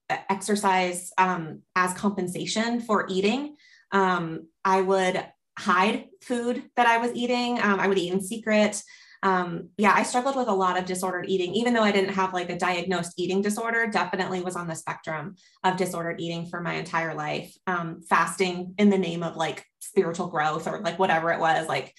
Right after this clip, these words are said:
you name it, I did it. And, um,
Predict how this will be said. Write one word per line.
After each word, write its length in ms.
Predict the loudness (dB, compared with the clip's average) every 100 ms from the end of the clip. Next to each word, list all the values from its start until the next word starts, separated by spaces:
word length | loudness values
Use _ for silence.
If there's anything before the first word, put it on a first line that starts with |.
| -20 -20 -20 -20 _ 0
you 160 | 4 6
name 240 | 6 6
it, 220 | 4 4
I 200 | 4 4
did 160 | 6 6
it. 320 | 6 6 4
And, 300 | 2 2 2
um, 600 | 4 6 6 6 2 0